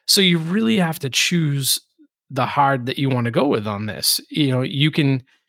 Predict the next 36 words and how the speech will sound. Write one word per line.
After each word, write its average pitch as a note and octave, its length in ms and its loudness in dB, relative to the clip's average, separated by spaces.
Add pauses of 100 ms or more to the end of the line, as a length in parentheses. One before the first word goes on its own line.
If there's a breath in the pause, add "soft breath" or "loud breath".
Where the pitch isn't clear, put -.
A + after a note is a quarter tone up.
(160)
you D3 80 -2
could B2 180 -2
be C#3+ 160 2
the, A#2+ 420 -2
the B2+ 100 -4
saver F3+ 640 2 (320)
and C#3 120 2
be B2 120 0
disciplined, G3+ 680 0 (360)
uh, - 160 -4 (100)
even A3 360 2
if - 260 -4
you F3 160 2
are D3+ 260 4
in C#3 80 0
a B2+ 40 -2
bad C3 500 -2
situation. A#2+ 640 -4 (480)
Uh, A2+ 240 -2
and C3+ 140 0
I D3 100 4
would D#3 160 2
consider C#3+ 460 2
what B2 200 0
I B2+ 320 -2 (200)
just - 240 -2
came C3 240 0
out A2+ 140 0
of G#2+ 140 -4
a A2 60 -6
pretty A#2+ 260 -2
bad A2 460 0
situation. A2 720 -4 (360 soft breath)
I C3+ 160 2
could E3 180 0
continue D3+ 680 2